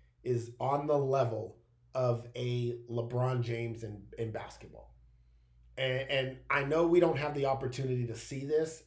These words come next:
as, as to, you know, why, but, um, one of my good buddies, uh, Justin Henry, on, on our group chat mentioned something that I've never really thought about with LeBron.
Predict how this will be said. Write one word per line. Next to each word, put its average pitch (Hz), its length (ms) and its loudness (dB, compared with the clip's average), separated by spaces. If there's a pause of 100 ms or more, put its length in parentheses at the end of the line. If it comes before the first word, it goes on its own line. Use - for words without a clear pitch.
as, 131 280 -6 (840)
as 127 340 2
to, 117 340 0
you 127 120 -4
know, 113 260 -2 (600)
why, 120 600 0 (480)
but, 135 380 4 (320)
um, 131 260 0
one 180 120 6
of 185 60 6
my 175 140 6
good 151 220 2
buddies, 143 400 6
uh, 127 240 2
Justin 131 500 4
Henry, 131 360 0
on, 131 340 0
on 135 140 -2
our 123 120 0
group 170 420 6 (260)
chat 131 460 2
mentioned 143 440 0
something 127 400 0
that 120 220 0
I've 196 180 2
never 185 180 2
really 151 240 4
thought 131 220 2
about 113 260 -2
with 113 100 -4
LeBron. 113 400 -6